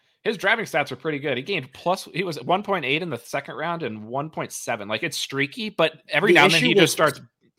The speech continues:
Speaker 1: striping it.
Speaker 2: The issue was Wednesday. He was playing,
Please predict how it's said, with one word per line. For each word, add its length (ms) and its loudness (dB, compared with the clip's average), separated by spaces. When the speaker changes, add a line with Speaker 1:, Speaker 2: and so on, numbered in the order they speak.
Speaker 1:
striping 560 -6
it. 60 -20
Speaker 2:
The 160 2
issue 240 6
was 260 4
Wednesday. 520 -4
He 180 -8
was 160 4
playing, 440 0